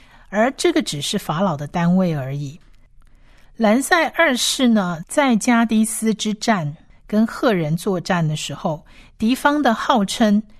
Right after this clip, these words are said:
有两千五百辆的战车之多。接下来我们看第九点，十四章的十九到二十节提到了被云遮蔽。赫人的君王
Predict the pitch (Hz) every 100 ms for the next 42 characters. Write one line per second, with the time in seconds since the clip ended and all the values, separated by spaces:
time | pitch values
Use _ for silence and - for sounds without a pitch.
0 | - 175 175 147 139 - - 185 165 156
1 | - 226 214 185 185 165 156 196 160 151
2 | - 196 147 151 - 165 156 - 160 160
3 | 143 151 - - - - - - - -
4 | - - - - _ - - - - -
5 | - - 302 302 294 214 180 165 175 220
6 | 196 220 190 165 160 175 185 160 - -
7 | - - 226 - 294 254 247 254 240 214
8 | 185 - 175 208 196 151 139 180 165 185
9 | 185 165 - 165 156 160 175 - - -
10 | - 180 226 196 180 160 - 226 180 156
11 | 151 175 185 220 226 226 240 - - -
12 | - - - - - - - - 415 311
13 | 214 208 226 - 277 285 202 160 175